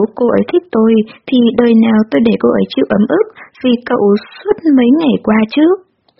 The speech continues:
Cậu cho rằng mọi người không nhìn ra cậu đối xử với cô ấy ra sao à?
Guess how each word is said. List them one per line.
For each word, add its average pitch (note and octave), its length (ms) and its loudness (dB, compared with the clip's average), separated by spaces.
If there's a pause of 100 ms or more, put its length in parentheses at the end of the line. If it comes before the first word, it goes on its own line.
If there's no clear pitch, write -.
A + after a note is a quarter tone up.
(280)
Cậu G#3+ 120 0 (140)
cho G#3 120 0 (140)
rằng F3+ 160 0 (400)
mọi B3 180 0
người A#3+ 220 2
không D4+ 140 0
nhìn A#3 260 4
ra A3 100 0 (120)
cậu A3 200 -2
đối F#3+ 100 0 (120)
xử C4 80 2 (160)
với F#3+ 120 0 (100)
cô A3 80 0 (180)
ấy F#3 60 0 (100)
ra A#3 100 0 (160)
sao A3 160 -2 (240)
à? - 20 0